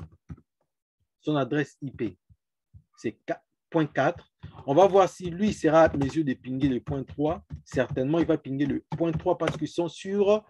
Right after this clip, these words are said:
le même V lan. Mais il ne sera pas à mesure de pinguer le point un parce que le point un se retrouve sur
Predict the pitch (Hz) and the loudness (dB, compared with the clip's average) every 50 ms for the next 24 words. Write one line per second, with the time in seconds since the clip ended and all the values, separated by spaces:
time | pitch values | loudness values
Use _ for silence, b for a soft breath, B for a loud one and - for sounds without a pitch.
0 | - _ - 123 123 123 135 135 131 123 107 107 113 107 104 98 95 90 - _ | -20 _ -6 -4 -2 0 0 0 -2 -2 -2 -2 -2 -2 -2 -6 -8 -12 -18 _
1 | _ _ _ b b b b b 131 139 131 - 151 147 165 185 - - - 214 | _ _ _ b b b b b 0 0 2 4 6 6 6 6 4 2 0 2
2 | 202 196 175 165 156 147 - 160 175 160 143 127 - - 127 135 135 151 139 127 | 4 4 4 4 2 2 2 -2 -2 -2 -2 -2 -4 -6 -8 0 0 0 0 0
3 | 117 _ - 156 147 151 147 - 160 170 202 208 _ - - - - - 208 - | -4 _ -6 -6 -6 -6 -6 -2 -2 -2 -2 -2 _ -12 -12 -2 -2 -2 -2 0
4 | - 165 147 135 - - 180 180 170 _ - 165 175 156 - - 143 120 120 117 | -2 0 0 -2 -4 -4 -6 -6 -6 _ -6 -4 -4 -4 -4 -4 -4 -4 -4 -6
5 | - - - 170 165 160 175 180 196 _ _ _ - - - 156 175 180 160 175 | -6 -8 -6 -4 0 0 0 0 -2 _ _ _ -18 -8 -4 2 4 4 4 4
6 | 175 | 2